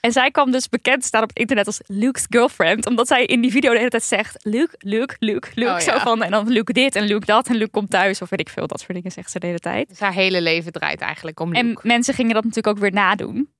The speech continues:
Speaker 1: Eh, soms ironisch of met een, met een knipoog, maar ook gewoon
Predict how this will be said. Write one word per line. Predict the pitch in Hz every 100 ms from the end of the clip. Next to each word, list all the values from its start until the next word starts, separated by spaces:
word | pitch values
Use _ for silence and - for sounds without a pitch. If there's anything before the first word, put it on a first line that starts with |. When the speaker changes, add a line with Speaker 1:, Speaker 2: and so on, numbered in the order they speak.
| _ -
Speaker 1:
Eh, | 220 214 214
soms | - 269 262 - - -
ironisch | 190 190 190 190 196
of | - -
met | 185 175
een, | 175 - - -
met | 185
een | -
knipoog, | 202 175 165 185 220
maar | 214
ook | - 320
gewoon | - 208 180 190 233